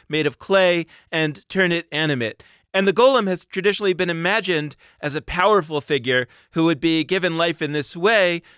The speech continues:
perhaps to save a Jewish community that was under threat, as the Jewish community of Prague was in the late sixteenth century in this story of the Golem of Prague.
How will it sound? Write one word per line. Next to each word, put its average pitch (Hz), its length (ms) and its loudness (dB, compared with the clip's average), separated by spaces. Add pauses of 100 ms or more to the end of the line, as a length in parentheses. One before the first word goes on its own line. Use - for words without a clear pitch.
(120)
perhaps 185 420 0
to 170 180 2
save 180 360 0
a 143 80 0
Jewish 175 300 2
community 160 640 -4 (220)
that 151 140 0
was 151 140 2
under 151 220 2
threat, 170 480 0 (100)
as 170 180 0
the 185 100 -6
Jewish 175 240 2
community 170 400 -2
of 147 140 -2
Prague 190 320 2
was 135 300 0
in 147 100 -8
the 147 80 -2
late 156 200 -2
sixteenth 147 440 -8
century 147 680 0
in 139 180 -4
this 131 160 -4
story 143 640 0
of 127 260 -2
the 123 80 -4
Golem 120 320 -2
of 110 100 -12
Prague. 117 400 0